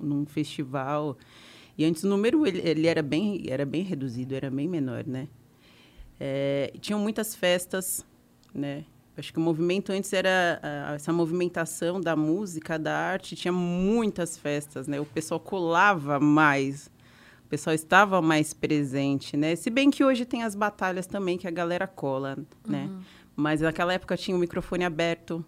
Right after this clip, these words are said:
Speaker 1: que era na Galeria Olido, e tinha a Central Acústica também, que é uma banda maravilhosa, com Sorry,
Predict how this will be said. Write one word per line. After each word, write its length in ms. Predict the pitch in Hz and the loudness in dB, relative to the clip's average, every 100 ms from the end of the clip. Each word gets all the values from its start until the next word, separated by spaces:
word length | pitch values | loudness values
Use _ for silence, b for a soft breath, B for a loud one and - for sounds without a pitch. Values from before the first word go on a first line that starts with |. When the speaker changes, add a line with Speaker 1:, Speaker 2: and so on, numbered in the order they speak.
| - | -12
Speaker 1:
que 80 | - | -6
era 100 | 151 | -2
na 120 | 156 | 0
Galeria 420 | 147 151 151 156 | 0 0 0 0
Olido, 640 | 175 151 156 170 156 180 185 - | -2 -2 -2 -4 -6 -6 -8 -12
e 80 | 156 | -14
tinha 1300 | 143 - 160 160 151 143 139 139 135 135 135 139 139 - _ _ _ _ _ - | -12 -4 0 2 2 -2 -4 -4 -6 -8 -8 -8 -8 -12 _ _ _ _ _ -12
a 80 | 147 | -8
Central 340 | 170 160 156 | -4 -2 -2
Acústica 520 | 151 - 175 151 - | -2 -6 -8 -8 -8
também, 500 | 139 139 131 139 151 - B B B - | -8 -6 -6 -4 -6 -8 B B B -20
que 100 | - | -10
é 20 | |
uma 120 | 135 | -10
banda 280 | 123 143 143 | -4 -2 0
maravilhosa, 1000 | 135 135 151 160 147 151 143 147 143 147 | 0 0 -2 -2 -4 -2 -2 -2 -6 -8
com 120 | 156 | -10
Sorry, 760 | 143 - 139 135 135 139 135 | -8 -10 -6 -6 -6 -6 -8